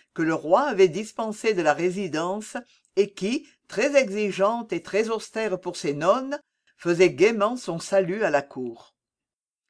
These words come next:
Vivonne n'apparaissait, lui, que dans les grandes occasions, il partageait son temps entre la table et la lecture. La duchesse de la Vallière avait bien essayé de s'opposer à cet envahissement,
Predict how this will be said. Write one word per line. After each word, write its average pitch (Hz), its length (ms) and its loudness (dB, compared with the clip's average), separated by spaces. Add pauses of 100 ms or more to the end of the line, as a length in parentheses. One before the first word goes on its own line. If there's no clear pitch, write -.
(380)
Vivonne 208 640 0
n'apparaissait, 175 760 0
lui, 170 420 -2 (200)
que - 80 -8
dans 175 180 0
les 160 140 0
grandes 208 440 0
occasions, 170 680 0 (240)
il 165 180 -6
partageait 220 520 2
son 160 260 -6
temps 196 400 -2
entre 160 260 -6
la 151 140 4
table 214 360 0
et 190 80 2
la 165 120 2
lecture. 135 640 -6 (1700)
La 170 100 2
duchesse 247 500 2
de 202 140 0
la 185 120 8
Vallière 170 480 2
avait 156 180 0
bien 170 260 0
essayé 214 460 2
de 190 100 2
s'opposer 170 600 -4
à 208 80 0
cet - 240 -6
envahissement, 175 920 -4